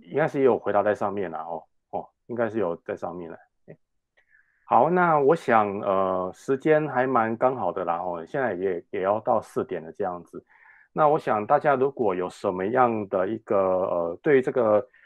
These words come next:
呃，V R有什么样的一个看法或想法，也许可以找个时间来台史博玩，然后亲自来做体验。那也许，呃，也有可能，呃，之后也会有一些机会，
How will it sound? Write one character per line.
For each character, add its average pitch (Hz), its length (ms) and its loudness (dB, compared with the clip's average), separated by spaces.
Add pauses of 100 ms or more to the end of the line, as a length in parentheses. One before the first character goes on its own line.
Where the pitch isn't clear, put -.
(180)
呃 92 320 0
，V 127 180 2
R 104 160 4
有 92 100 -2
什 87 160 -10
么 95 80 -10
样 117 160 -2
的 101 160 0
一 110 40 -4
个 98 80 -10
看 120 240 -4
法 90 160 0
或 117 120 -2
想 101 360 -4
法， 92 280 -2 (380)
也 143 160 2
许 107 300 0
可 113 280 0
以 107 240 0
找 95 140 -2
个 92 80 -4
时 104 140 -6
间 123 240 2
来 107 180 -2
台 113 100 -4
史 104 140 -8
博 92 220 0
玩， 87 280 0
然 90 120 -6
后 104 200 0 (140)
亲 113 140 -6
自 107 120 -8
来 92 80 -2
做 101 160 -4
体 - 260 -14
验。 101 220 -2 (320)
那 - 120 -4
也 120 160 4
许， 95 400 0 (200)
呃， 90 300 2
也 95 160 2
有 104 180 8 (120)
可 - 120 -8
能， 92 240 -6 (380)
呃， 95 140 4
之 - 140 2
后 131 60 10
也 117 240 2
会 135 160 2
有 101 80 6
一 98 60 4
些 120 140 2 (100)
机 120 180 -6
会， 117 300 0